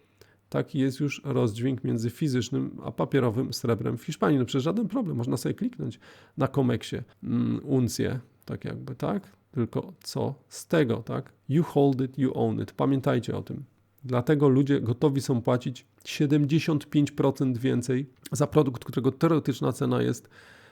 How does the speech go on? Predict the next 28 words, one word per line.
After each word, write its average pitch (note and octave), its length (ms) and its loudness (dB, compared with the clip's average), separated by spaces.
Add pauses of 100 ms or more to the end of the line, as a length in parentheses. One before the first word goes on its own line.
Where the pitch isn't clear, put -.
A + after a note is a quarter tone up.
(140)
na B2+ 80 0
poziomie A#2 340 4
dwudziestu A#2 420 2
dolarów, C#3+ 440 4
a - 20 0
oni C3+ 200 2
płacą C3 380 0
trzydzieści D3+ 560 -2
sześć - 520 -2 (360)
euro D3 380 4
z A#2+ 80 2
okładem. C3 540 -2 (160)
A D#3 100 0
dalej, E3+ 420 4 (140)
no, D#3+ 360 -2
scena D3+ 640 2
z, - 760 -10
e, C3 580 2 (520)
typowego D3+ 880 4 (180)
poranka B2+ 580 4
na A#2 480 0 (260)
krymskiej A#2 600 0
plaży. D3+ 680 4 (220)
Mm, B2+ 300 -4 (200)
dzień C#3 300 4
jak A2+ 200 -2
co D#3 240 8
dzień, C3 420 2